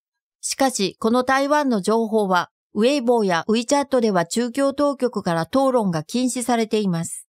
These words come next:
中国のネットユーザーは、数日前に自画自賛していた時には台湾人は我々の飛行機に乗ればいいと言い、それだけではなく、台湾人は我々の飛行機にタダで乗るんじゃないぞと罵りもした。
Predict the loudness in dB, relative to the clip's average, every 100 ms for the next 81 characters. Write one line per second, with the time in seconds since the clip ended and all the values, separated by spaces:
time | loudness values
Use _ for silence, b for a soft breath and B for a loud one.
0 | _ _ _ _ _ _ _ _ _ 0
1 | 2 2 2 2 2 0 0 0 2 0
2 | 0 -2 0 -2 -4 _ -12 -2 -2 0
3 | -2 0 2 2 0 -2 -4 -4 0 0
4 | 0 -2 0 -2 0 0 0 -2 -2 -2
5 | 0 0 0 0 2 2 0 0 0 0
6 | 0 -2 -2 0 2 2 0 -2 -4 -2
7 | -2 0 0 0 2 0 0 0 -2 -2
8 | -2 -2 -4 -8 _ _ _ 0 2 2
9 | 0 0 2 2 0 -2 -6 -8 _ _
10 | _ -2 0 2 0 0 0 0 0 0
11 | 0 2 0 0 0 -2 0 0 0 0
12 | 0 0 0 2 2 2 0 0 0 2
13 | 2 0 0 -2 -2 0 2 2 2 0
14 | 0 0 0 -4 -8